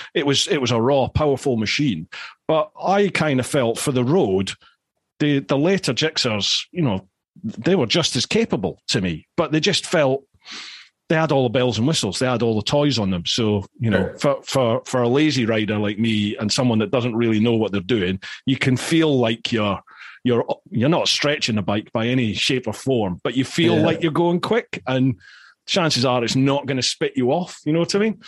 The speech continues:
Speaker 2: Yeah.
Speaker 1: So
Speaker 2: Well, I mean,
Speaker 1: for,
Speaker 2: that,
Speaker 1: for me,
Speaker 2: that,
Speaker 1: so go on.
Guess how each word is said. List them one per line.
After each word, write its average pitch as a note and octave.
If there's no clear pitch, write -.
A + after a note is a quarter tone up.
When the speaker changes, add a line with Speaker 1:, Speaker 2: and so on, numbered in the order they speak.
Speaker 2:
Yeah. B2
Speaker 1:
So F3
Speaker 2:
Well, D#3+
I -
mean, C#3
Speaker 1:
for, C#3+
Speaker 2:
that, C#3
Speaker 1:
for F#3+
me, G3
Speaker 2:
that, -
Speaker 1:
so D#3+
go C#3
on. G#2+